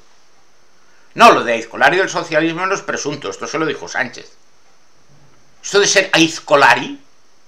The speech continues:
del socialismo, esto de ser muy bueno, ¿eh? ¿Usted se imagina a Feijóo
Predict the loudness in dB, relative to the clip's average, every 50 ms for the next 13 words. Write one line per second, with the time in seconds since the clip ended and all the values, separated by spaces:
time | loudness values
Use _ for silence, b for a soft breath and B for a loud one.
0 | -20 -20 -20 -20 -20 -20 -20 -18 -10 -6 -6 -4 -4 -4 -6 -4 -4 -4 -4 -6
1 | -8 -10 -12 -14 -10 -10 -10 -8 -8 -12 -12 -10 -8 -8 -6 -4 0 -2 0 0
2 | -2 -4 -6 -8 -8 -10 b b b b b b b b b -10 -6 -4 -2 0
3 | 0 0 0 2 2 4 2 2 2 0 -4 -4 -2 0 2 2 2 2 -2 B